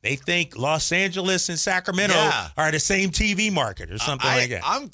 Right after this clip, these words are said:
Speaker 2: kinda glad to hear that you had that issue 'cause I thought it was just me. And I
Speaker 1: Yeah.
Speaker 2: thought, "Somehow they've got my wrong zip code.
Speaker 1: <laughs>
Speaker 2: They think I live in Los Angeles."
Speaker 1: Right.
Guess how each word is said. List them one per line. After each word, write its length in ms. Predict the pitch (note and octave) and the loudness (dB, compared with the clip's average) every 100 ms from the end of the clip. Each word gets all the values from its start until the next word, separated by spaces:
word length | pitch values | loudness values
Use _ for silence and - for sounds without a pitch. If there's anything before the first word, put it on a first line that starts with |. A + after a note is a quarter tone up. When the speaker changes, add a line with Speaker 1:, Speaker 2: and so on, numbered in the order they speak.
| - - | -20 -14
Speaker 2:
kinda 280 | F#3+ A#3 D3 | -8 -8 -8
glad 340 | A2+ C#3+ C#3 | -4 -4 -2
to 60 | A#2 | -4
hear 280 | A2 D3 D3+ | -6 -6 -8
that 100 | A2+ | -8
you 180 | B2+ C3+ | -6 -4
had 160 | C3 | -4
that 160 | A#2 A2 | -4 -6
issue 260 | D3+ B2 | -6 -8
'cause 160 | A2 A2 | -10 -6
I 80 | A#2 | -6
thought 220 | D#3+ E3 | -4 -6
it 40 | |
was 120 | B2+ - | -6 -8
just 280 | G#2 - | -6 -6
me. 200 | B2+ F#3+ | -6 -4
And 80 | G#3+ | -2
I 60 | C4+ | -2
Speaker 1:
Yeah. 40 | |
Speaker 2:
thought, 220 | G#2 G#2+ - | -2 -4 -4
"Somehow 340 | B3+ E4+ B3+ | -6 -6 -4
they've 200 | F#3 D3 | -6 -6
got 180 | G3 F3 | -8 -6
my 120 | D#3 | -8
wrong 260 | E3 F3 D#3+ | -6 -8 -6
zip 260 | D4 D#4+ | -8 -10
code. 380 | - D3+ E3 A3 | -6 -4 -4 -4
Speaker 1:
<laughs> 200 | B2+ - | -8 -2
Speaker 2:
They 200 | F#3 A3 | -2 -2
think 320 | - C3+ A2+ | 0 -2 0
I 120 | G#3+ F3+ | -2 0
live 240 | F3 F#3+ | -2 -2
in 120 | A3 | -4
Los 240 | A#3+ E4 F4 | -4 -4 -4
Angeles." 340 | G4+ F#4 D#3+ | -4 -4 -4
Speaker 1:
Right. 340 | C4+ E4+ D#3 | -2 0 -2